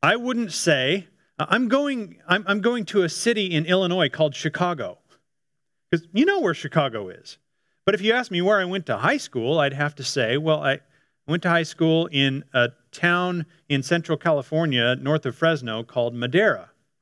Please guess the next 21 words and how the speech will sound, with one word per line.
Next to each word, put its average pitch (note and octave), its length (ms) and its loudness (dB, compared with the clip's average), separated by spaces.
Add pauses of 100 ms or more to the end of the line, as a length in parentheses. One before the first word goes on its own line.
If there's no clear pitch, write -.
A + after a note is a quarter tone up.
(540)
'Cause C3+ 100 -14
you've F#3 100 -4
never C#3 240 2
heard C4 260 0
of A#2 100 0
it. - 220 -20 (1300)
That's D#3+ 240 0
why D#3 100 2
Nazareth C3+ 560 0
has C3+ 280 -2
to A#2 100 -10
be A#2 100 -6
described A#2 680 -4
in G#2 120 -12
terms G#2 280 -16
of F#2+ 240 -20 (280)
where A#2 280 2
it F#2+ 160 -8 (480)
is. C3 440 0 (180)
It's - 100 -12
unknown. F3 580 0